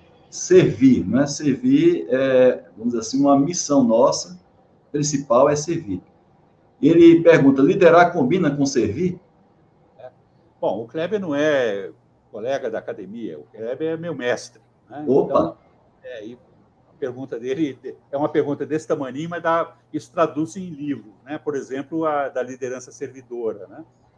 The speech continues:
Speaker 2: E é realmente: liderar é servir, é servir de forma com que você, é, pela liderança servidora, o conceito é esse: servir de maneira que você promova o desenvolvimento dos seus liderados.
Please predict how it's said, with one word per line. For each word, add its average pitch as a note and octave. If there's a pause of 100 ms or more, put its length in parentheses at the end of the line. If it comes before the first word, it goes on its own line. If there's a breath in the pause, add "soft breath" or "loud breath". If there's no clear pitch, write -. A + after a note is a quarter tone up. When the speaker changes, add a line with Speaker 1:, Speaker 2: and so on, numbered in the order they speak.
Speaker 2:
E C3+
é D#3
realmente: C3+
liderar B2+
é D#3
servir, B2+ (340)
é D3+ (200)
servir D#3+
de C#3+ (160)
forma D#3
com C#3 (120)
que F#3+ (220)
você, F#3 (220)
é, A#2 (280)
pela C3
liderança C3+
servidora, C#3
o E3
conceito E3
é C3
esse: C3 (200)
servir D#3+
de E3+
maneira D#3
que -
você F#3+ (300)
promova F3+
o G3
desenvolvimento D#3+
dos D3+
seus F3
liderados. C3+